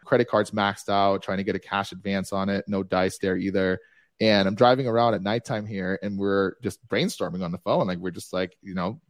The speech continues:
"We gotta figure this out. Let's, let's create a problem solve here." And as I'm driving and we're going through all these options,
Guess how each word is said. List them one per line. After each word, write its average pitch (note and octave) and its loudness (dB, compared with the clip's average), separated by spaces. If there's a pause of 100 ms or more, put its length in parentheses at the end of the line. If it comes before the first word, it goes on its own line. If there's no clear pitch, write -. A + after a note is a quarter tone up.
"We G#2+ -4
gotta G2+ 4
figure G#2+ 0
this G2 -4
out. A#2+ 4
Let's, G2 -4
let's F#2+ -6
create G2+ -2
a - 0
problem A#2+ -2
solve F#2+ -6
here." G2 -2 (680)
And B2+ 2 (180)
as D3+ 4
I'm E3 0
driving C#3 -2
and G#2+ -2
we're A2 -2
going C3 2
through C#3+ 0
all C3 4
these B2 0
options, G#2+ -2